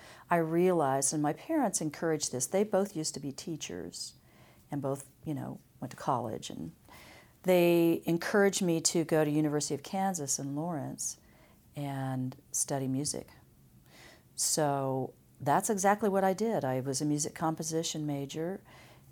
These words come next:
and I minored in voice for a couple of semesters just because I wanted to make sure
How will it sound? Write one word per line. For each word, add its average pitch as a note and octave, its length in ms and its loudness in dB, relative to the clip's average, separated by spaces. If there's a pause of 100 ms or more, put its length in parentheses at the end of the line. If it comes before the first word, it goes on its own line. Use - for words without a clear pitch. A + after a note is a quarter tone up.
and C3+ 520 0
I C#3+ 160 0
minored E3+ 560 4
in D#3+ 160 4
voice D#3 440 6
for D3 160 0
a D3 60 0
couple D3+ 300 0
of C#3+ 60 -2
semesters C#3+ 640 0
just E3 260 -2
because D#3 280 -4
I D3 80 2
wanted D3 360 0
to - 120 -8
make B2+ 160 -4
sure B2+ 400 -4